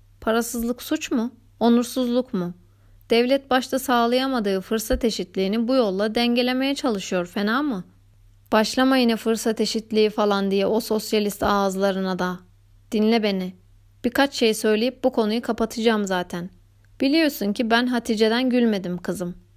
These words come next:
Senin de kendini harcamana göz yummamı bekleme benden. Bu çocuk seni alır, mecburi hizmet diye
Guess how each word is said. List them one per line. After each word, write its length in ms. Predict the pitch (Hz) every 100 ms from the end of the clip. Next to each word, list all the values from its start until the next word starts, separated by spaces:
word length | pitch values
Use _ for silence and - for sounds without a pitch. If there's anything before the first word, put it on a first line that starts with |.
| _ -
Senin 360 | 285 294 302
de 80 | 240
kendini 380 | 226 226 220 240
harcamana 540 | 233 226 226 220 240
göz 320 | 240 226 220
yummamı 360 | 226 220 226 254
bekleme 420 | 233 233 208 185
benden. 400 | 175 175 170 175 - _ _ _ _
Bu 100 | 302
çocuk 320 | 302 240 208 -
seni 280 | 214 214
alır, 440 | 214 208 220 - - - _ 226
mecburi 600 | 233 226 240 240 240 233
hizmet 480 | 226 233 247 -
diye 280 | 185 175 190